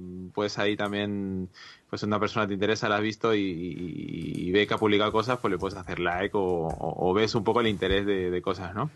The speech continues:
sea, en ese sentido me, me ha gustado, eh, la nueva forma de ver los perfiles, que antes era imposible. En mobile sí se podía ver, eh, lo que había hecho esa persona.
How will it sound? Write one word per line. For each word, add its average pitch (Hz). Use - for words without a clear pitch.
sea, 107
en 101
ese 107
sentido 113
me, 98
me 90
ha 98
gustado, 110
eh, 80
la 90
nueva 98
forma 101
de 98
ver 101
los 101
perfiles, 120
que 110
antes 104
era 113
imposible. 104
En 123
mobile 135
sí 160
se 160
podía 135
ver, 135
eh, 104
lo 104
que 107
había 110
hecho 117
esa 113
persona. 90